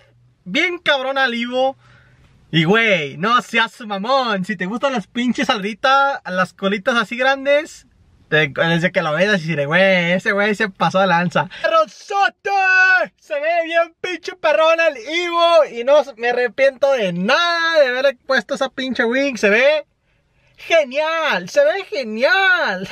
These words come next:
<laughs> Estoy otra vez aquí en el garage. Y aquí metimos al Ivo pa' adentro ya.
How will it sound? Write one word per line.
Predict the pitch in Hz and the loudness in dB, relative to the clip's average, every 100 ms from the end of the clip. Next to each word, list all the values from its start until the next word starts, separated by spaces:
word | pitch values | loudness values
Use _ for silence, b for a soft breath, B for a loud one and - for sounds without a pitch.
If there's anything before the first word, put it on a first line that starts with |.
| - | -2
<laughs> | 196 - - 143 - _ _ | -2 -2 -8 -8 -10 _ _
Estoy | 427 311 254 226 226 226 - - | 0 0 -2 -8 -8 -10 -8 0
otra | 165 165 | 0 2
vez | 127 | 0
aquí | 160 - 160 165 147 | -2 -10 -4 -2 0
en | 147 | 0
el | 160 | 0
garage. | 165 143 151 151 208 - - - - | 2 2 2 0 -4 -8 -18 -20 -14
Y | 139 135 | -10 -6
aquí | 135 - 170 | -8 -8 -6
metimos | 160 139 165 151 | -6 -4 -4 -4
al | 139 | -2
Ivo | 160 170 | -2 -2
pa' | 143 | -2
adentro | 156 185 180 175 | -2 -2 -4 -2
ya. | 175 233 | 0 -2